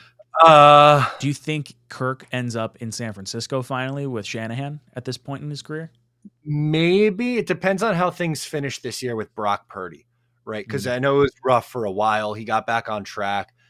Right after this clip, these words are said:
Speaker 1: If they go far in the playoffs, then, you know, maybe not. Maybe they just run it back. But, like, if they go one and done and Brock, you know, with Brock Purdy, maybe they do. That, that's a one that makes sense.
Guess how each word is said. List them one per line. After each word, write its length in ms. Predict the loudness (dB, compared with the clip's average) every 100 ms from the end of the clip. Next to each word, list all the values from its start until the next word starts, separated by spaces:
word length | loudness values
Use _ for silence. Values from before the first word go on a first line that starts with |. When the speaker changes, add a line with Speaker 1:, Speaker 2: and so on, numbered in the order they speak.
| _ _ _ _ _
Speaker 1:
If 120 | -12
they 100 | -8
go 180 | 0 0
far 360 | 2 6 8 6
in 60 |
the 80 | 2
playoffs, 880 | -8 -6 -4 0 0 -2 -6 -18 -20 _ _
then, 480 | -10 -8 -8 -10 -14 _ -14
you 100 | -10
know, 100 | -8
maybe 260 | -8 -8
not. 280 | -4 -4 -4
Maybe 140 | -8
they 100 | -12
just 200 | -14 -14
run 140 | -14 -12
it 100 | -10
back. 260 | -8 -8 -10
But, 120 | -14
like, 180 | -12 -12
if 120 | -12
they 120 | -12
go 160 | -8 -6
one 260 | -4 -6 -6
and 180 | -10
done 420 | -8 -6 -6 -10 -18 _
and 180 | -18 -14
Brock, 240 | -10 -10 -10
you 100 | -14
know, 80 | -14
with 160 | -14
Brock 240 | -10 -10 -8
Purdy, 240 | -12 -12
maybe 200 | -14 -16
they 180 | -18 -20
do. 280 | -18 -16 -16 -18 _ _
That, 260 | -2 -2 0
that's 220 | -2 0
a 40 | 0
one 220 | 0 0
that 160 | -2 -4
makes 260 | -6 -8 -8
sense. 440 | -6 -6 -10 -16